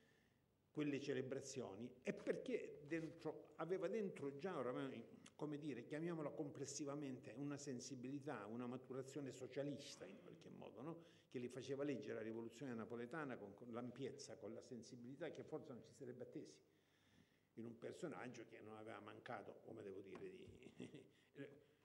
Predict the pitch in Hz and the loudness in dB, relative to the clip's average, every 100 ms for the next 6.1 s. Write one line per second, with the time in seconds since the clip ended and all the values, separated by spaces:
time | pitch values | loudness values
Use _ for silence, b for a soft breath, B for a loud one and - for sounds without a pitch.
0 | - 165 156 113 113 143 160 - - 120 | 4 8 8 8 4 4 4 2 -4 -4
1 | 107 - - - 143 113 113 180 123 101 | -4 -6 -6 -2 -2 0 6 10 10 8
2 | 90 98 92 107 110 113 110 107 104 101 | -2 -4 -4 -6 -6 -8 -8 -6 -6 -4
3 | 101 104 107 113 110 110 117 95 95 113 | -4 -4 -4 -2 0 0 0 0 -2 0
4 | 151 127 120 98 113 - 113 113 120 - | 2 2 -2 -4 -2 0 2 2 2 0
5 | 117 107 110 104 107 - 113 110 104 98 | -4 -2 -2 -2 -4 -2 0 2 2 0